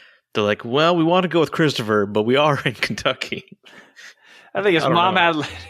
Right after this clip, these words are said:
Speaker 2: <laughs> an aneurysm while she was doing that. I shouldn't say that right
Speaker 1: Yeah.
Speaker 2: now, but what the hell is that name?
Speaker 1: Yeah. Yeah, not a lot of people you would, uh, recognize. Uh,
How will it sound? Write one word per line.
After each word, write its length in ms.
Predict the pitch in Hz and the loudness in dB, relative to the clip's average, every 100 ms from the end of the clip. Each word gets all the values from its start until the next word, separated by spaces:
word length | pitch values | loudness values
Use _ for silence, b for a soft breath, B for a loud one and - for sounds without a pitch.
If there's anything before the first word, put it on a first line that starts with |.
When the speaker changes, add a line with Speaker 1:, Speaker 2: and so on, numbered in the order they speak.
| - | -20
Speaker 2:
<laughs> 280 | - - - | -18 -14 -4
an 80 | 139 | 2
aneurysm 760 | 170 302 269 180 151 - 170 | 2 2 0 0 0 -2 -2
while 180 | 147 131 | 0 0
she 160 | 131 139 | 0 -2
was 320 | 135 123 - | 0 -2 -4
doing 280 | 135 131 127 | 0 0 0
that. 160 | 117 | 0
I 140 | 131 156 | 0 -4
shouldn't 360 | - 165 135 | -4 -4 -4
say 280 | - 294 294 | 0 0 2
that 160 | 147 117 | 0 0
right 200 | 113 104 | 0 -2
Speaker 1:
Yeah. 60 | |
Speaker 2:
now, 200 | 101 107 | -4 -6
but 160 | 110 - _ _ _ _ _ _ _ _ _ | -8 -14 _ _ _ _ _ _ _ _ _
what 320 | 113 143 202 - | -10 -6 -6 -6
the 140 | 117 120 | -12 -8
hell 260 | 143 190 | -2 -2
is 140 | 202 185 | -2 -4
that 280 | 240 240 143 | -6 -6 -8
name? 300 | 107 98 _ _ _ _ _ _ B B B B _ _ | -12 -14 _ _ _ _ _ _ B B B B _ _
Speaker 1:
Yeah. 340 | - 101 95 98 B B B B B B B | -10 -10 -8 -12 B B B B B B B
Yeah, 100 | 135 | -2
not 160 | 139 180 | 0 2
a 20 | |
lot 140 | 185 170 | 2 2
of 60 | |
people 200 | 170 151 | 0 0
you 120 | 139 139 | 0 2
would, 80 | 135 | 2
uh, 160 | 131 | 2
recognize. 560 | 123 123 127 127 127 - | 0 -2 -2 -2 -2 -2
Uh, 160 | 104 | -2